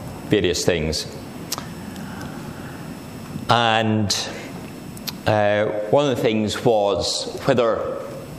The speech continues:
the reading from Daniel was the right passage to bring today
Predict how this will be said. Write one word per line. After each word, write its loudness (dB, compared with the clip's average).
the 4
reading 4
from 2
Daniel 4
was 2
the 6
right 2
passage 2
to -2
bring 2
today -2